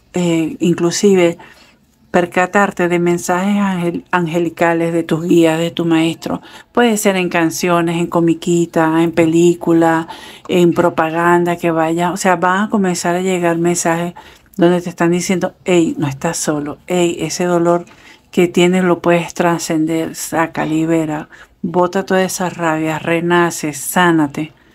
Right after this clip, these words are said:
¿sabes? Y de hecho, este es uno de los ejemplos de estos mensajes. Ellos me están guiando para darte y decirte exactamente esto que necesitas escuchar para poder seguir avanzando con respecto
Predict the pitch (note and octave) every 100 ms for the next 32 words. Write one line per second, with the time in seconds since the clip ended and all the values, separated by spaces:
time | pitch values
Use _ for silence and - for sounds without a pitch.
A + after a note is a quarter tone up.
0 | _ _ _ _ _ - G3+ F3 E3 -
1 | _ _ _ _ - F3+ F3 F#3 F3 -
2 | D#3+ - - C#3+ - G3 G3 - - F#3
3 | F#3 F#3 F3+ F3+ F3+ E3+ F#3+ F#3 G3 F3+
4 | E3 - E3+ F3 E3+ E3 - D3 D#3+ -
5 | _ _ - D#3+ E3+ F3+ D#3+ F3 F3 -
6 | F3 F#3+ F#3+ G#3 G3 F3 F3+ F#3+ - -
7 | _ _ D#3+ D#3+ D#3+ E3+ F3+ - F3+ F3+
8 | - E3+ E3+ - F3 E3+ F3 F3+ - -
9 | - E3 F3+ F3 F#3 F#3 F#3 F3+ F3+ F3
10 | F3+ F3 E3+ E3+ - F3 F3+ F#3+ F#3+ F3
11 | - G3+ - _ - - _ F3+ E3+ E3
12 | E3+ E3 E3 E3 F3 _ - F3+ E3+ E3+
13 | F3 F3 E3+ - F#3+ G3+ G#3+ - _ _
14 | _ - F#3+ F#3+ F#3+ - F#3 - G3